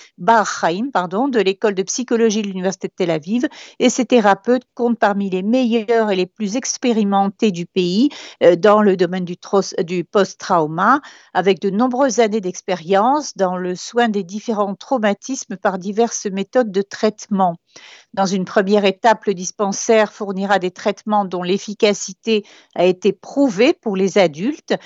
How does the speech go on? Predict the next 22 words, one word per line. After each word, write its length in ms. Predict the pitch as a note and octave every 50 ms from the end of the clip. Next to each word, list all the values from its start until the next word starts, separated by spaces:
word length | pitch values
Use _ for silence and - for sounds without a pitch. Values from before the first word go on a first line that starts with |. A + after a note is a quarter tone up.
| - - - _ -
Et 100 | F#3+ G#3
une 100 | G#3+ G#3
fois 220 | - - B3+ A#3
le 100 | A#3 A3+
système 480 | G3+ - A#3 A3 - - B3 A#3 G#3 G3
de 120 | G#3 G#3
traitement 420 | - - - A3 G#3 - G#3+ G3+
pour 240 | G3+ - - A#3+ A3
adultes 400 | A3+ A3 F#3 G3+ G#3 G3 - -
établi, 680 | C4 B3 - - G3+ F#3+ F3 E3 E3+ E3+ G#3 B3 D#4 E4+ _ - _ _ _
une 160 | - B3 B3+ B3
filière 400 | - - A#3 G3+ A#3+ A#3 - -
parallèle 440 | - A3 F#3+ G3+ G3+ G#3 G3 G3
sera 420 | F3+ - - A3 G3 G#3 G3+ F#3 E3
ouverte 320 | E3 D3+ F#3 G#3 A#3+ - -
pour 140 | B3 A#3
la 100 | G3+ F#3
prise 260 | F#3 - - A3+ G3 A3
en 100 | G3 G3+
charge 300 | - - G3+ F3+ F3 D#3
des 220 | F3+ F3+ D#3+ E3+
enfants, 460 | A#3+ A#3 A#3 - - - G3+ F#3 G#3